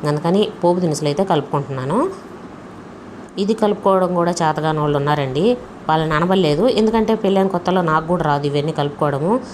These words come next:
మా అత్తే శుద్ధంగా, ఆ, ఆవాలు, జీలకర్ర అన్నీ పీట మీద వేసేసుకొని అన్నీ నేముకొని, రాళ్ళు ఇసుక ఏమి లేకుండా అన్నీ కలిపి పెట్టేది. ఇప్పుడు అంత అవసరం ఏం లేదు, మనకి అన్నీ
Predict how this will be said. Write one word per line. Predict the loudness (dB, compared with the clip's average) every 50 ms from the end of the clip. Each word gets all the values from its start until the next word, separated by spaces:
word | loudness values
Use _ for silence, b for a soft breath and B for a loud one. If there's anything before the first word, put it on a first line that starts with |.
| B B B B -2
మా | 0 2
అత్తే | 2 2 0 0 2 2 2 2 0 -4
శుద్ధంగా, | -8 -8 -2 0 0 2 2 2 4 4 4 4 2 2 0 B B B B B -6 -4
ఆ, | -2 0 0 0 0 0 -2 -4 -6 -8 -12 -16 -18 -18 -18 -6 -2 0
ఆవాలు, | 2 2 4 4 2 2 2 2 0 0 -2
జీలకర్ర | 0 2 2 2 2 2 0 2 2
అన్నీ | 4 4 4 2 2 0 0 2 0 0
పీట | 0 0 0 0 2 2
మీద | 2 2 2
వేసేసుకొని | 2 2 0 0 0 -2 -4 -2 -2 0 0 2 2
అన్నీ | 2 2 2 2 2 2 4
నేముకొని, | 4 4 4 4 2 2 2 2 2 4 4
రాళ్ళు | 4 4 4 4 4 2 2 0 0 -2
ఇసుక | -2 -2 -2 0 0
ఏమి | 2 2 2 4 4 4 4 2 2
లేకుండా | 2 0 0 -2 -4 -2 -2 -2 -2 B B B B B B B B B 0
అన్నీ | 2 4 4 4
కలిపి | 4 4 2 0 0 0
పెట్టేది. | 0 0 0 0 0 0 2 2 2 2 0 B B B B B -10 -10
ఇప్పుడు | -8 -4 0 2 4
అంత | 4 6 4 4 2 0 0 0 0
అవసరం | 0 0 0 0 0 2 2
ఏం | 2 2
లేదు, | 2 0 2 2
మనకి | 2 2 2 0 0 0 0
అన్నీ | 2 2 2 2 2 0